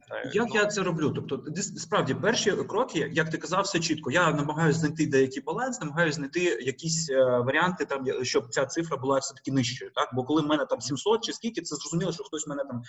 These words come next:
Speaker 2: знищує, якась, ну, кілька причому опцій. Але я дивлюсь, е, хто саме мене знищує, наскільки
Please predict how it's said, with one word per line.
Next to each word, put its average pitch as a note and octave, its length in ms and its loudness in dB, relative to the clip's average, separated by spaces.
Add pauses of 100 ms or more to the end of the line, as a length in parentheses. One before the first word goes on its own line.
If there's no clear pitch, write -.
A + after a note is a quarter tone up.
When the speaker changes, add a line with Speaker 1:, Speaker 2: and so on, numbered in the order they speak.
(140)
Speaker 2:
знищує, C3 440 -2
якась, A2+ 360 0
ну, C3+ 240 -6
кілька E3 240 4
причому - 320 -4
опцій. - 280 -8 (360)
Але - 160 -2
я A#3+ 80 4
дивлюсь, G3 400 2 (140)
е, C3+ 320 4 (520)
хто G#3+ 200 4
саме G#3+ 220 4
мене D3 180 4
знищує, A#2+ 320 2
наскільки G#3+ 380 -2